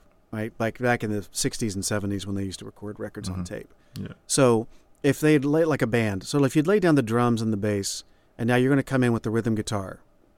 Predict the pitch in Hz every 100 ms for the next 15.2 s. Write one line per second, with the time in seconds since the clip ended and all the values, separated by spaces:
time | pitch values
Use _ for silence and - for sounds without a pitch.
0 | _ _ - 143 127 123 - 131 135 175
1 | 160 170 151 120 107 110 113 113 113 123
2 | 170 - 151 135 127 123 - _ _ _
3 | _ - 151 127 110 - - 117 107 110
4 | 123 110 107 - - _ _ 123 110 160
5 | 185 190 - 170 139 143 127 - - 147
6 | 127 120 104 101 - _ _ 127 135 139
7 | 139 135 123 - 123 - 147 135 113 117
8 | 110 107 120 120 120 - - 131 117 120
9 | 135 127 135 123 - _ _ - - 135
10 | 120 113 123 104 - _ _ _ _ -
11 | 180 185 - 165 143 123 156 139 135 127
12 | 113 110 - 104 98 104 139 _ _ _
13 | _ _ 123 120 110 113 127 147 156 147
14 | 135 - 156 139 117 110 110 120 117 110
15 | 107